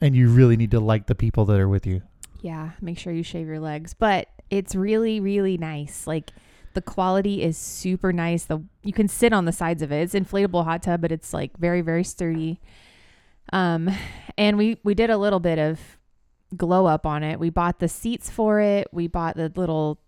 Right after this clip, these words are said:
Speaker 2: s-, like,
Speaker 1: Tables?
Speaker 2: side table things that go over the edge. And that, oh man, it's really, really nice. And the pump is so quiet. It's been, oh, oh,
Speaker 1: Emily,
Speaker 2: such a good investment.
Speaker 1: yeah, Emily was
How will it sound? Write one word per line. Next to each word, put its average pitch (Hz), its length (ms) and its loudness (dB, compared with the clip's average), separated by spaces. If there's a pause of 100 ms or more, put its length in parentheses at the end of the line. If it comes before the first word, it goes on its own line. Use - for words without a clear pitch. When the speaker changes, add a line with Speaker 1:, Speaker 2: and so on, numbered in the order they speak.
Speaker 2:
s-, - 320 -18 (560)
like, 170 140 -6 (320)
Speaker 1:
Tables? 175 480 8
Speaker 2:
side 220 60 2
table 208 260 4
things 202 320 0
that 185 80 -2
go 175 180 0
over 175 180 0
the 170 140 -2
edge. 180 680 0 (540)
And 170 560 0
that, 165 240 -4 (400)
oh - 260 -14
man, - 140 -8 (360)
it's - 160 -4
really, 226 360 6
really 190 240 4
nice. 156 280 -4
And 190 140 -6
the 185 60 -4
pump 220 200 0
is 196 120 -4
so 202 160 -4
quiet. 156 400 -10
It's 180 140 -4
been, 190 280 -2 (440)
oh, 170 180 -8 (340)
oh, - 120 -20 (600)
Speaker 1:
Emily, 185 280 10
Speaker 2:
such 190 80 12
a 190 40 8
good 180 60 4
investment. 156 380 -6 (120)
Speaker 1:
yeah, 139 140 10
Emily 180 420 10
was 147 320 10